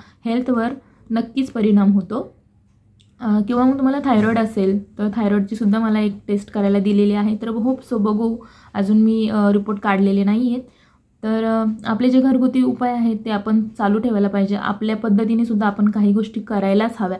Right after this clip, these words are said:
असं मला वाटतं. तर चला मी आता हा लेप जो आहे तो माझ्या केसांमध्ये, स्काल्पमध्ये छान असं लावून घेते.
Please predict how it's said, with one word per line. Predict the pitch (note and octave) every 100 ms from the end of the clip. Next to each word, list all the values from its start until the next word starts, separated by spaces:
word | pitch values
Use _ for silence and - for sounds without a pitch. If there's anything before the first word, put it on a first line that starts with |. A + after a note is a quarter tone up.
| -
असं | G3 G#3
मला | G3 F#3
वाटतं. | G3+ G#3+ - B3+ - - - - _ A3+
तर |
चला | A3 C#4 C#4+
मी | C#4+
आता | C4 C4
हा | B3+
लेप | A#3+ A3+ A3 - -
जो | G3+ A#3+
आहे | A3 G#3+ G#3+ A#3+ -
तो | G#3+
माझ्या | G#3 G3+ G3+
केसांमध्ये, | G#3+ G#3 A3+ A3 G3
स्काल्पमध्ये | G3+ - G3+ G3+ G#3+ G#3 G#3+ -
छान | G#3+ G3+
असं | G3+ G#3
लावून | F#3 F#3 G3
घेते. | G#3 G3+ A#3+ - -